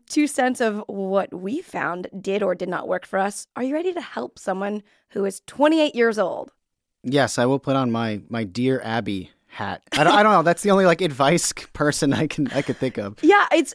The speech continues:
Speaker 1: people, yeah, they say that or they say, um, Frasier.
Speaker 2: Oh,
Speaker 1: Um,
Speaker 2: yeah.
Speaker 1: who else gives advice that's been in the traditional
Speaker 2: In, like, pop
Speaker 1: media?
Speaker 2: culture?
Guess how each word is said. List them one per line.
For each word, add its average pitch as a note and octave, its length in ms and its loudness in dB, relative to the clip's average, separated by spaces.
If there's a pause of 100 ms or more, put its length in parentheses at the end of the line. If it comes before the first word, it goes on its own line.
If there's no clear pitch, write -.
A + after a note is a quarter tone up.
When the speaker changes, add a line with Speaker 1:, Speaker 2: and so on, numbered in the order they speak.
(120)
Speaker 1:
people, G#4 440 2
yeah, C4 220 4
they B3 180 2
say D4 180 -2
that D4+ 320 2
or C4+ 80 4
they B3+ 140 2
say, B3 260 -2
um, A3 340 2 (200)
Frasier. A#3+ 520 0 (560)
Speaker 2:
Oh, G3 420 6
Speaker 1:
Um, A#2 60 -2
Speaker 2:
yeah. B2+ 260 2
Speaker 1:
who D#4 100 2
else F4+ 160 -2
gives C4+ 200 -6
advice G#3+ 480 0
that's G#3 260 -6
been G3+ 200 -2
in F#3+ 280 -6
the F#3+ 240 -10 (100)
traditional - 420 -8
Speaker 2:
In, B2 60 0
like, B2 160 2
pop A#2+ 180 2
Speaker 1:
media? - 60 -8
Speaker 2:
culture? D#3 520 2